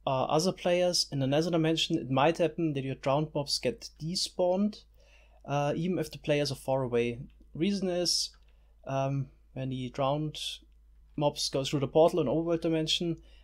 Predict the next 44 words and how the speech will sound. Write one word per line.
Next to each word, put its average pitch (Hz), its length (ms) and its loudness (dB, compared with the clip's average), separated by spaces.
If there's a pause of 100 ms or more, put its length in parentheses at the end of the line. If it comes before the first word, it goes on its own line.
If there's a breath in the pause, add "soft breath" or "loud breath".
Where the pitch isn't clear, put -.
(140)
then 139 140 2
the 135 80 2
whole, 143 500 0
um, 127 360 -2
portal 170 360 6
linking 165 420 2
process 165 380 0
starts. 151 440 2
It - 120 -10
loads 139 520 -2
seventeen 165 840 0
by 135 80 -6
seventeen 139 420 -2
chunks, 202 540 2 (520 soft breath)
um, 143 500 0
and 135 320 -4
this 143 160 -4
also 147 240 0
makes - 400 2 (100)
this 147 180 -2
chunky 139 360 -4
entity 165 280 2
processing, 156 720 0
and 131 360 -6 (200)
mobs 139 260 -2
in 135 80 0
entity - 300 -4
process 147 400 -2
chunks, 147 460 -2 (480 soft breath)
uh, 135 140 0
get 123 200 -2
despawned 156 500 0
if 139 120 -8
there 135 100 2
are 82 60 4
other 135 160 0
players 135 340 -2
in 131 60 -4
the 123 80 -4
same 127 200 0
dimension. 120 480 -2 (140)
It's - 120 -14
a - 20 -10
bit 151 180 -6